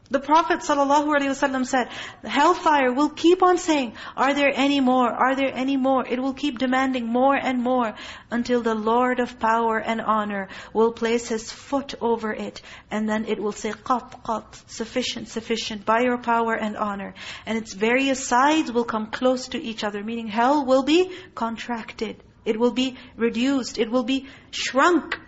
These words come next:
May Allah protect us all from the punishment of hell. Because... If you think about it, really, the sins are so many.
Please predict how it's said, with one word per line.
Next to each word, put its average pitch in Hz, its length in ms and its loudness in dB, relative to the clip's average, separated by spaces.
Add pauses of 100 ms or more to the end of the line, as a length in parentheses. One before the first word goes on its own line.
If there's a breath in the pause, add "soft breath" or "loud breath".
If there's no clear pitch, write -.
(840)
May 226 140 -2
Allah 233 300 -2
protect 226 480 -12
us 220 160 -10
all 202 360 -8 (260 loud breath)
from 214 160 -8
the 214 80 -6
punishment 214 520 -6
of 196 100 -12
hell. 202 340 -10
Because... 233 420 -6 (720 soft breath)
If - 120 -6
you 320 100 2
think 320 240 -2
about 233 300 0
it, 247 180 -6
really, 262 280 -4
the 226 120 -8
sins 277 360 -4
are 240 60 -6
so 254 300 -4
many. 247 480 -6